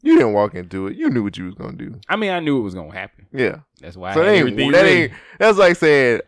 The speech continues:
Speaker 1: "I knew I was gonna take a shower. I just
Speaker 2: No.
Speaker 1: walked into it,
Speaker 2: No,
Speaker 1: though."
Speaker 2: what I was trying to say is that throughout the stress and the frustration that I had throughout the whole week, that kinda made everything a little bit better.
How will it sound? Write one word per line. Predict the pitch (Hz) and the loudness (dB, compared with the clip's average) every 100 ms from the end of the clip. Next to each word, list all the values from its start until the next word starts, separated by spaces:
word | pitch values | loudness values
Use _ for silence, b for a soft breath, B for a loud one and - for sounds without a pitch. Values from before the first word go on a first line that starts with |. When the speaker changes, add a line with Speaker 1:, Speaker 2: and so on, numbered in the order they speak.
| - | 2
Speaker 1:
"I | 539 | 4
knew | 175 143 | 2 2
I | 131 | 2
was | 110 | 2
gonna | 104 107 | -2 -4
take | 127 95 | -4 -4
a | |
shower. | 98 120 151 | -2 0 2
I | 262 | 0
just | 233 | -4
Speaker 2:
No. | 190 | -6
Speaker 1:
walked | 180 - - | 0 -2 -2
into | 214 381 165 | -6 -4 -2
it, | 202 | -2
Speaker 2:
No, | 226 | 0
Speaker 1:
though." | 170 | 2
Speaker 2:
what | 170 | 2
I | 190 | 2
was | 175 | -2
trying | - 185 160 | -6 -8 -10
to | 113 | -12
say | 107 92 | -14 -14
is | 87 85 | -16 -16
that | 107 92 - _ _ _ _ _ _ _ _ _ - | -14 -14 -16 _ _ _ _ _ _ _ _ _ -8
throughout | 151 151 143 107 | -2 0 0 -4
the | 110 | -14
stress | - - 135 139 117 | -14 -8 -8 -8 -12
and | 104 | -12
the | |
frustration | - 123 - 127 123 110 | -8 -8 -8 -10 -12 -14
that | 113 113 | -16 -14
I | 110 | -12
had | 113 113 104 95 | -12 -12 -14 -14
throughout | 110 95 | -12 -12
the | 95 | -12
whole | 104 110 107 | -10 -8 -6
week, | 127 117 _ _ _ _ _ _ _ _ _ _ _ _ _ _ _ _ _ _ - | -8 -10 _ _ _ _ _ _ _ _ _ _ _ _ _ _ _ _ _ _ -16
that | 107 | -12
kinda | 175 175 | -10 -10
made | 175 180 185 | -8 -2 0
everything | 190 190 196 | 0 -4 -4
a | |
little | 196 202 | 0 0
bit | 208 208 | -2 -4
better. | 240 202 | -4 -4